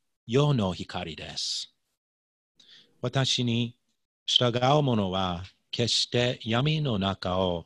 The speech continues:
歩むことがなく、命の光を持つのです。」キリストの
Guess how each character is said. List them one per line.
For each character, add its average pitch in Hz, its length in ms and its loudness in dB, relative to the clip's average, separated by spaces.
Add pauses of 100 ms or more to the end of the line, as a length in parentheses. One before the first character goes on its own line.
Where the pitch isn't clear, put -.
歩 101 320 0
む 147 140 2
こ 107 160 -4
と 90 220 -8
が 87 160 -4
な 95 180 -4
く、 73 320 -8 (640)
命 139 560 2
の 85 320 -4 (400)
光 101 460 0
を 90 260 0
持 107 160 0
つ - 200 0
の 85 140 -4
で - 220 -10
す。」 - 400 -4 (2500)
キ - 160 0
リ 170 120 6
ス - 120 4
ト 113 140 2
の 92 200 2